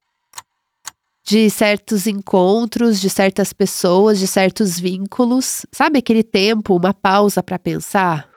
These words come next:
Dá um tempo, dá um tempo de algumas coisas, assim, nada acontece. Não precisa definir nada agora. Nas próximas semanas você não precisa ter certeza de nada, você não precisa se pressionar, saber de nada e nem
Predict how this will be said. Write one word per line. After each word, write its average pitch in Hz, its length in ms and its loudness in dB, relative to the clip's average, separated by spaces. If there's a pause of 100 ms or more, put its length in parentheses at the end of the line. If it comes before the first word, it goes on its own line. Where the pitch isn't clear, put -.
Dá - 180 0
um 415 120 0 (100)
tempo, 370 460 -4 (160)
dá 262 140 -2
um 320 60 -6
tempo 330 380 -4
de - 80 -6
algumas 220 380 -6
coisas, 226 420 -2
assim, 254 180 -14
nada 277 280 -2
acontece. - 640 -8 (360)
Não - 80 -4
precisa - 200 -4
definir 240 420 -8
nada 220 440 -2
agora. 165 440 -4 (320)
Nas 190 160 -2
próximas 240 400 -4
semanas 226 400 -2
você 233 200 -2
não 214 80 -6
precisa 240 140 -2
ter 233 120 -2
certeza 233 500 -2
de 240 120 -4
nada, 208 380 0
você 202 120 -2
não 208 80 0
precisa - 200 -4
se 226 100 -8
pressionar, 196 680 -2
saber 196 320 -4
de 185 140 -6
nada 196 400 -2
e 185 60 -4
nem 214 260 -6